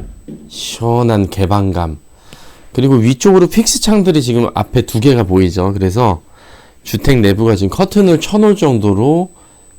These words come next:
자연 채광이 잘 들어오기 때문에 주택 실내가 인테리어 톤도 환한데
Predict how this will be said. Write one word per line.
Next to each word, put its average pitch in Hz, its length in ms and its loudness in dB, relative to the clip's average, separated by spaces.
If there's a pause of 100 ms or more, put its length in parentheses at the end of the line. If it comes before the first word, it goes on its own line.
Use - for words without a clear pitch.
(640)
자연 135 400 2
채광이 180 420 2
잘 107 220 0
들어오기 110 340 2
때문에 92 480 -4 (340)
주택 117 300 -2
실내가 156 720 0 (440)
인테리어 131 520 0
톤도 170 600 0
환한데 151 760 -2